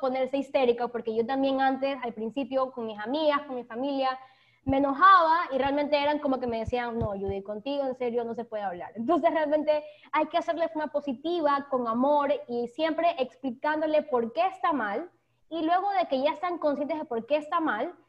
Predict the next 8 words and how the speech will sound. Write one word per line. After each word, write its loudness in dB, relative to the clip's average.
eh, 0
darles 2
la 2
alternativa 2
más 0
adecuada 0
para, 0
para 0